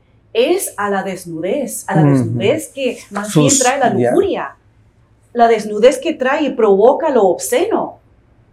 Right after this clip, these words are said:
Speaker 1: Entonces ya eso no es un, "Ah, wow",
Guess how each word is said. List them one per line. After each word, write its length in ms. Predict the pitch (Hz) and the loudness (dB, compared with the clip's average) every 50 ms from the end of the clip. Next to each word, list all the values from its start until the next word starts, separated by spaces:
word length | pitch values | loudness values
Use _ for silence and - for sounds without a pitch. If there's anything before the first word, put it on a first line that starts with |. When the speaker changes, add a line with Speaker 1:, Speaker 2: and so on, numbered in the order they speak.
| _ _ | _ _
Speaker 1:
Entonces 500 | - 214 208 208 262 302 - 339 311 - | -10 -6 -2 0 0 0 0 -2 -2 0
ya 180 | 262 247 254 285 | 2 2 2 2
eso 200 | 285 285 311 277 | 0 -2 -2 -2
no 120 | 269 269 277 | 0 0 0
es 120 | 277 277 | 0 0
un, 200 | 254 240 - - - | 0 -2 -2 0 2
"Ah, 560 | 233 220 240 247 247 233 220 - - 170 175 175 | 2 2 2 2 0 -2 -4 -4 -6 -8 -8 -4
wow", 720 | 196 226 247 262 269 277 269 247 240 208 180 156 - - | 0 2 2 2 2 2 2 2 4 4 2 2 0 -4